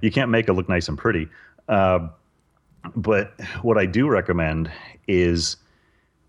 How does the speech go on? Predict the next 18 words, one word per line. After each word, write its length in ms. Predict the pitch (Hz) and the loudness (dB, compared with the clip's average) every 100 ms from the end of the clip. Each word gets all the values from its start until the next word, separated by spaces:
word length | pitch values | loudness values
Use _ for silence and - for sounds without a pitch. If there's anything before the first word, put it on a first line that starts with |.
| - | -2
and, 100 | 151 | 0
and 140 | 127 | 2
this 140 | 120 98 | 2 0
is 120 | 85 | -4
true 200 | - 92 | -2 -2
for 120 | 82 | 0
really 280 | 82 78 76 | 0 2 0
any 160 | 69 67 | -2 -2
job, 360 | 67 64 71 - - - - | -2 0 -2 -4 -18 -18 -8
uh, 300 | 78 73 76 | 0 2 2
but 320 | - 98 98 - - | 0 0 0 -4 -10
target 420 | - 131 139 127 | -4 0 2 2
your 120 | 92 | 2
resume 500 | 90 92 82 69 - - _ _ _ _ | 2 2 0 -6 -10 -16 _ _ _ _
for 380 | - 90 90 - | -2 0 0 -2
each 360 | 113 110 117 - | 0 2 2 -2
specific 760 | - 101 85 101 90 - 90 - | -4 -2 0 0 0 0 -2 2
advertisement. 720 | 85 78 78 73 67 69 | 0 2 0 0 -2 -6